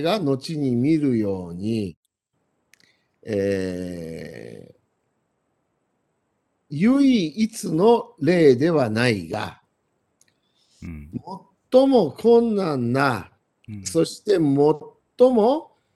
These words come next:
Speaker 1: 議論を巻き起こすある哲学の問題。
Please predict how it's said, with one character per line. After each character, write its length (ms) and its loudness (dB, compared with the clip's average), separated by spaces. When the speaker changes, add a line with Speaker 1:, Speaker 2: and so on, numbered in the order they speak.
Speaker 1:
議 220 0
論 280 6
を 120 4
巻 260 -2
き 120 -2
起 200 2
こ 180 0
す 180 -6
あ 140 0
る 180 0
哲 420 -4
学 360 -2
の 160 2
問 320 0
題。 300 -8